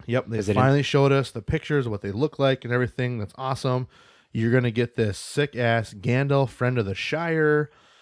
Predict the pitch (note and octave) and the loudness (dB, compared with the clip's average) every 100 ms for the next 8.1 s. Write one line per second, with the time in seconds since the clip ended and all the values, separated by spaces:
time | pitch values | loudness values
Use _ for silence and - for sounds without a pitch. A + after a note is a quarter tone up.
0 | _ - A#2 - A2+ B2 C3+ A#2+ A2+ A#2+ | _ -4 -4 -2 -2 2 2 2 -2 -2
1 | A2 G#2 A2 A#2+ A#2 - A#2+ C#3 C#3+ D3 | 0 -2 -2 -2 -2 -4 0 0 2 4
2 | D3+ D#3 D#3 C#3 - G#2+ F#2+ - _ _ | 4 0 -6 -6 -2 -2 -4 -12 _ _
3 | G#2+ D3 G3+ - A3 C3 - - _ _ | 0 2 2 2 2 2 -2 -16 _ _
4 | _ A#2 B2+ C3 C#3 D3 C#3 B2+ B2+ C3 | _ -4 -2 2 4 4 2 0 -2 -2
5 | A2 F#2+ C#3 F#3 C3 B2+ A2+ G#2 - C3 | -2 0 -2 0 2 2 2 -4 -4 -6
6 | B2 A#2 G#2 G2 G2+ G2 A#2 C3 C3+ B2 | -4 -8 -10 -12 -10 0 2 4 2 0
7 | G#2 G#2+ G2+ G2+ G#2 A#2 G#3 C3 G#2 A2+ | -4 -6 -8 -8 0 4 6 4 -4 -10